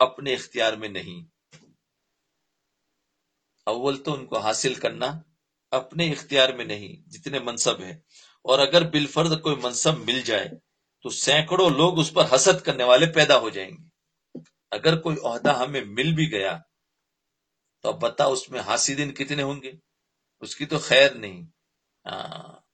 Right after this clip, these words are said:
तो बहुत सारे हसद पैदा करने वाले, हसद करने वाले पैदा हो जाएंगे और तुम्हें उस मनसब से हटाने की फिक्र करेंगे। मसलन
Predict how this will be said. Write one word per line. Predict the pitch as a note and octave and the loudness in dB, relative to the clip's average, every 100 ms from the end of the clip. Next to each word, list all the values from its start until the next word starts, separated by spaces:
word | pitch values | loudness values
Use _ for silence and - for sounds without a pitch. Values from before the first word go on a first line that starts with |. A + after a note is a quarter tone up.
| _ _ _ _ _ | _ _ _ _ _
तो | B2 | -10
बहुत | A2 E3 F#3 | 4 6 6
सारे | E3 E3+ D#3+ | 6 4 4
हसद | C3+ D3 G3+ E3 | 2 4 4 4
पैदा | E3 D3 | 4 4
करने | C#3 C3 A#2 | 2 -4 -2
वाले, | A2 A2+ D3+ - _ _ _ | -2 0 -6 -12 _ _ _
हसद | C3+ - G#3 - | 0 2 0 2
करने | - G#3 G#3 | 0 4 6
वाले | E3+ D#3+ | 6 4
पैदा | D#3 C3 A2+ | 2 2 2
हो | G#2 | 2
जाएंगे | G2 F#2 E2 - - - - _ - | -4 -10 -18 -20 -20 -20 -20 _ 2
और | D#3+ D#3+ | 2 2
तुम्हें | F3+ G3+ | -2 0
उस | A#3 - | 0 0
मनसब | D#3+ E3 E3 A#3 | 4 4 4 2
से | - E3 | 2 2
हटाने | C#3 D#3+ E3 D#3+ | 4 6 4 2
की | F3 | -4
फिक्र | D#3+ D#3+ C3 G#2+ | -2 2 2 0
करेंगे। | - - - _ _ _ _ _ _ _ _ _ _ _ _ _ _ _ _ _ - | -8 -18 -20 _ _ _ _ _ _ _ _ _ _ _ _ _ _ _ _ _ 2
मसलन | D#3 D#3+ E3 C#3 | 2 6 2 2